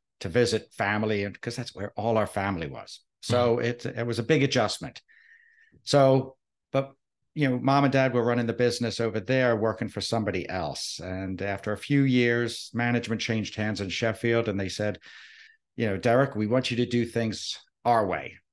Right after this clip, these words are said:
Speaker 1: And he says, "Well, you wanna do it that way, then that's fine. You go right ahead." And he left, moved next door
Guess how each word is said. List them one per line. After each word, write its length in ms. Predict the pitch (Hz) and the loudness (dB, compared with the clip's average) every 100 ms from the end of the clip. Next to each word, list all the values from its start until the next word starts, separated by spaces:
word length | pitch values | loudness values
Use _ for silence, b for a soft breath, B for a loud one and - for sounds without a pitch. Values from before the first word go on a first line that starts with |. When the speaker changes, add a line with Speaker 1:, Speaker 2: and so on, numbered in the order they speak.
| _ | _
Speaker 1:
And 300 | 98 104 98 | -6 -4 -4
he 100 | 107 | -4
says, 300 | 98 107 98 | -4 -4 -4
"Well, 120 | 104 110 | -2 0
you 140 | 117 | 2
wanna 160 | 113 113 | 2 2
do 140 | 117 | 0
it 80 | 107 | 2
that 220 | 113 110 | 0 2
way, 200 | 110 107 | 0 0
then 280 | 101 98 92 | -2 -6 -6
that's 180 | 87 - | -8 -8
fine. 320 | - 95 92 | -6 -4 -4
You 120 | 92 | -4
go 140 | 90 92 | -2 -2
right 240 | 95 90 | -2 -2
ahead." 500 | 90 - 131 127 123 | -4 0 2 2 -2
And 420 | 101 95 92 92 - - _ _ _ _ | -8 -8 -8 -8 -12 -18 _ _ _ _
he 480 | 90 104 101 95 87 _ _ - | -8 -4 -4 -6 -10 _ _ -6
left, 480 | 98 120 123 - - _ b b b b b | -2 0 -2 -8 -18 _ b b b b b
moved 240 | 131 139 127 | 2 4 4
next 320 | 120 - - | 2 0 0
door 480 | 131 135 135 127 | 4 6 6 4